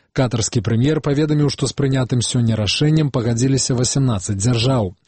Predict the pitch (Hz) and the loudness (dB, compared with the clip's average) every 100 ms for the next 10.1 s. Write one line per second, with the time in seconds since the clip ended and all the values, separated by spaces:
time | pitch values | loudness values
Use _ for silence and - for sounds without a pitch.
0 | - - - - 120 139 135 143 147 147 | -20 -20 -20 -2 0 2 2 0 0 -2
1 | - 113 123 131 113 - 123 113 - 143 | -2 0 0 2 -2 -2 -4 -2 0 2
2 | 143 123 123 107 113 101 117 101 95 92 | 2 0 -2 0 0 0 0 0 -2 -2
3 | - 147 151 147 - _ - 143 104 98 | -2 0 0 -2 -4 _ -4 -2 -2 -4
4 | - _ 107 - 113 117 117 104 110 85 | -8 _ -6 -2 0 0 0 0 -2 -4
5 | - _ _ _ _ _ - - - - | -8 _ _ _ _ _ -20 -20 -20 -4
6 | 165 170 185 175 170 180 185 143 113 - | 0 2 2 2 2 2 2 2 0 -2
7 | 135 131 160 - 151 135 127 135 147 - | 0 2 2 0 0 0 0 0 0 0
8 | 135 127 - 135 123 127 110 127 139 135 | 0 0 0 0 0 0 0 0 0 0
9 | 107 92 - 143 151 143 - 127 - 120 | 0 -2 0 2 2 0 0 -2 0 0